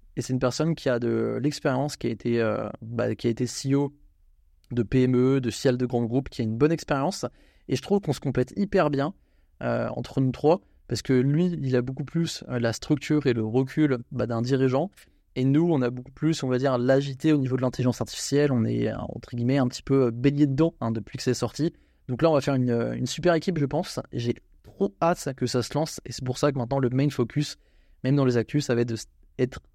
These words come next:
Thema Partners, parce que moi, l'I A, c'est quelque chose qui me passionne. Et ce qui me passionne, c'est non seulement l'intelligence artificielle,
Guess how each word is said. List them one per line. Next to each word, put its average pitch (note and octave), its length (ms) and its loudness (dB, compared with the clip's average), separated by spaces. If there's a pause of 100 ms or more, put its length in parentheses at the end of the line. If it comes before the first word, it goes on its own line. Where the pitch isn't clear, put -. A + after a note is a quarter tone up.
(160)
Thema D3 200 4
Partners, C#3 300 -2
parce C#3 200 -2
que A#2 100 -10
moi, A#2+ 140 0
l'I C3 140 0
A, C3+ 100 4
c'est - 120 -6
quelque A#2 160 -8
chose C#3 220 -2 (380)
qui - 120 -2
me B2+ 80 4
passionne. D#3+ 580 2 (100)
Et A#2+ 120 -2
ce - 80 -10
qui D#3+ 80 0
me D3 40 2
passionne, D#3 340 0
c'est B2 340 -2
non C#3+ 140 0
seulement E3+ 220 0
l'intelligence D3 320 -2
artificielle, E3 400 0